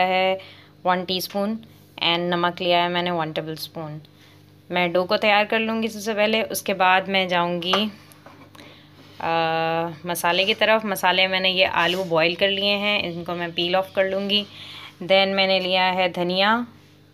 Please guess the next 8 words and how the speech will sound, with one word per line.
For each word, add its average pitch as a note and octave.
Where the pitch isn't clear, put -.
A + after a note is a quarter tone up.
इसको F#3+
मैंने F#3+
काट F3+
लिया G3
है, G3+
अ, F3+
पुदीना, F#3
मिर्चें, F3+